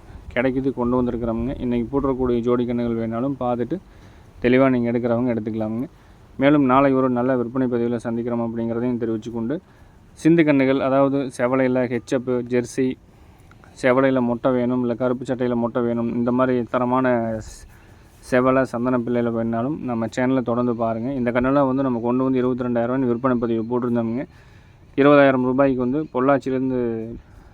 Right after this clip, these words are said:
விற்ப-, பொள்ளாச்சிக்கு வந்து விற்பனை ஆயிருக்கு. இந்த கண்ணெல்லாம் வந்து பார்த்திங்கன்னா,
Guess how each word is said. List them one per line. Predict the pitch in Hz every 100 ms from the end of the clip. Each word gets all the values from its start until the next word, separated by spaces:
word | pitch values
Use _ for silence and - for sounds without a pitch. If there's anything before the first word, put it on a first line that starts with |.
| - - - - - - -
விற்ப-, | 135 123 135
பொள்ளாச்சிக்கு | 135 135 139 127
வந்து | 127 135
விற்பனை | 120 123 120
ஆயிருக்கு. | 113 117 113 117 - - - - -
இந்த | - 127
கண்ணெல்லாம் | 135 143 160 143
வந்து | 139
பார்த்திங்கன்னா, | 131 120 120 120 135